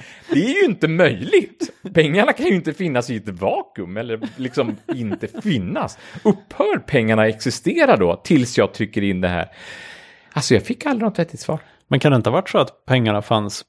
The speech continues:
Speaker 2: på själva kortet på något sätt?
Speaker 1: Nej, men det, <laughs> det, det finns ju inte, Martin.
Speaker 2: Nej. Nej, kanske inte.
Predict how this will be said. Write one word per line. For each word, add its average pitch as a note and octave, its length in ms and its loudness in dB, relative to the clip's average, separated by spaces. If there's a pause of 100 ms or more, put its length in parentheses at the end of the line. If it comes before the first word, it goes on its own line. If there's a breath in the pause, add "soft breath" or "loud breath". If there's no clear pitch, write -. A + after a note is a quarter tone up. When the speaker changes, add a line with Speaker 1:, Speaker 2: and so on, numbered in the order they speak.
Speaker 2:
på B2+ 240 -2
själva F#2+ 320 -2
kortet - 680 -10
på - 80 -10
något - 160 0
sätt? - 400 -6
Speaker 1:
Nej, C3+ 80 2
men E3 200 2
det, D#3 100 4 (260)
<laughs> - 280 2
det, F3+ 300 2
det F#3 80 0
finns A#3+ 400 0
ju C4 60 4
inte, G#2+ 180 0
Martin. - 280 -8
Speaker 2:
Nej. - 340 -4 (680 loud breath)
Nej, C#3 220 2
kanske D#3+ 260 0
inte. - 240 -8